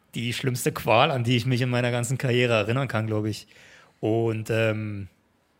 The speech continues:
der Moment, wo ich über den Zielstrich fahre, aber den, den kann ich wirklich, äh, in Dauerschleife in meinem Kopf abspielen. Der hat sich wirklich eingebrannt, ja.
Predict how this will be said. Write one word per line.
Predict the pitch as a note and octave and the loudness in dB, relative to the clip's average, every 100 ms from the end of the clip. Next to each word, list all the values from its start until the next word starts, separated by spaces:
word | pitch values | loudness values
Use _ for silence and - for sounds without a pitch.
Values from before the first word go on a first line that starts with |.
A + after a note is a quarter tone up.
| _ | _
der | A#2+ | -2
Moment, | B2 B2 C3 D3 | 0 4 4 4
wo | |
ich | C#3+ | 4
über | B2+ | 4
den | A#2+ | 4
Zielstrich | D#3+ E3+ E3+ - | 4 2 2 0
fahre, | C#3 C3+ | 2 4
aber | C#3+ A#2+ | 2 2
den, | B2 B2 A2+ - - _ - | 0 -2 -6 -10 -20 _ 0
den | D#3+ | 2
kann | C#3+ | 2
ich | C#3 | 2
wirklich, | C3+ C#3 B2+ C#3+ | 2 2 0 0
äh, | B2+ B2 B2 A#2+ | 0 2 0 -2
in | C3+ | -4
Dauerschleife | A#2+ A#2 B2+ B2 A2+ | -2 -2 -2 -2 -4
in | A2+ | -2
meinem | A2+ A2+ | -4 -4
Kopf | A#2 - | -4 -6
abspielen. | B2+ - A#2+ A2+ | -10 -6 -6 -4
Der | |
hat | A2 A2 | -4 -4
sich | A#2 G#2 - _ _ _ _ _ | -6 -8 -12 _ _ _ _ _
wirklich | C#3+ B2+ A#2+ | -4 0 0
eingebrannt, | A2+ C3+ G#2+ A2+ A2+ | 0 0 -2 -2 -2
ja. | A2 A2+ | -4 -4